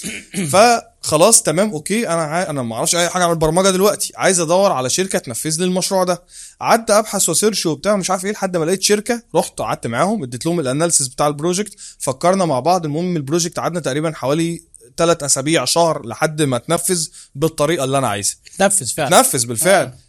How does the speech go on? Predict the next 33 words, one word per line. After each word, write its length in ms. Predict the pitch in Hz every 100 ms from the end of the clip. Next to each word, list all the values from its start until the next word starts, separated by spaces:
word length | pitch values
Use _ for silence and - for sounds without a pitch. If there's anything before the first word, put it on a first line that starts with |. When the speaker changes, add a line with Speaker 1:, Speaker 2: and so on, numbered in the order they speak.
| _
Speaker 1:
الويب 340 | 120 123 147 226
سايت 300 | - 233 226
اترفع، 500 | 190 190 214 247 185
بدأت 380 | 139 147 208 208
أعلن 240 | 185 185 160
عنه 200 | 175 190
إزاي؟ 280 | 131 175
لسه 240 | 175 185 170
كانش 240 | 185 175
فيه 120 | -
بقى 160 | 185 180
موضوع 240 | 175 170
ديجيتال 320 | 175 190 - 180
ماركتينج. 420 | 196 190 147 123 - - - -
عملت 520 | 120 190 220 - 165
بانرات 600 | 139 139 139 175 226 - -
ورحت 440 | 131 139 202 - -
الساعة 380 | 127 - 180 151
أربعة 260 | 135 170
الفجر 440 | 165 - 202 170 165
لزقتها 600 | 127 143 151 131 185 202
على 340 | 196 185 143 143
سور 180 | 175
الجامعة. 540 | 151 127 131 104 101 _ _ _
انا 80 | 120
بقول 100 | 131
لك، 120 | 190 185
انا، 120 | 151
انا 280 | 127 127 156
عملت 260 | 139 180
مصيبه 400 | 143 131 160 127 110
<laughs> 60 | 185
يعني، 360 | 196 165 180